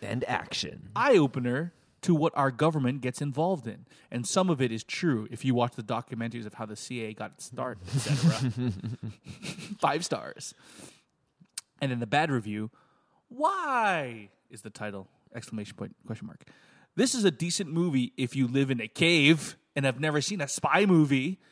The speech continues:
Speaker 2: Its main plot line is basically a gawky teenager like spy fumbling <laughs> his way through the movie,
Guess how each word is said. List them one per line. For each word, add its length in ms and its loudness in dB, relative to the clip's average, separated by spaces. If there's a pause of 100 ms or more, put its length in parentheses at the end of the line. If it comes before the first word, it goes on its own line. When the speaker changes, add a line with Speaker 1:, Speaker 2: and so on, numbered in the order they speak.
(380)
Speaker 2:
Its 200 -2
main 220 2
plot 260 6
line 180 0
is 140 -6
basically 420 -2
a 120 0
gawky 400 0
teenager 520 -2
like 200 -6
spy 440 -8 (200)
fumbling 400 2
<laughs> 100 -4
his 180 -4
way 120 -2
through 180 -2
the 100 4
movie, 340 2